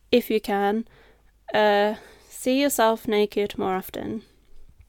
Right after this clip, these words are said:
Becoming accustomed to the sight of your body and becoming familiar with it is incredibly important. It's a bit like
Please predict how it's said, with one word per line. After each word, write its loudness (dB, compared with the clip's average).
Becoming -2
accustomed -6
to -14
the -6
sight -2
of -10
your 0
body -4
and -2
becoming -2
familiar 0
with -2
it 0
is -4
incredibly -2
important. -8
It's 0
a -2
bit 0
like -2